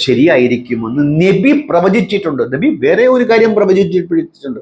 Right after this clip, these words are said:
മുസ്ലിങ്ങളാൽ ഇദ്ദേഹം കൊല്ലപ്പെടുമെന്ന് വരെ നബി പ്രവചിച്ചിട്ടുണ്ട്. ഇങ്ങനെ പ്രവചിക്കുമ്പോൾ മുസ്ലിങ്ങൾ മുസ്ലിങ്ങളെ കൊല്ലുന്നവരാണെന്ന പ്രവചനം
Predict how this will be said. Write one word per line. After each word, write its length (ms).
മുസ്ലിങ്ങളാൽ 760
ഇദ്ദേഹം 260
കൊല്ലപ്പെടുമെന്ന് 720
വരെ 180
നബി 240
പ്രവചിച്ചിട്ടുണ്ട്. 1040
ഇങ്ങനെ 320
പ്രവചിക്കുമ്പോൾ 880
മുസ്ലിങ്ങൾ 640
മുസ്ലിങ്ങളെ 600
കൊല്ലുന്നവരാണെന്ന 1120
പ്രവചനം 420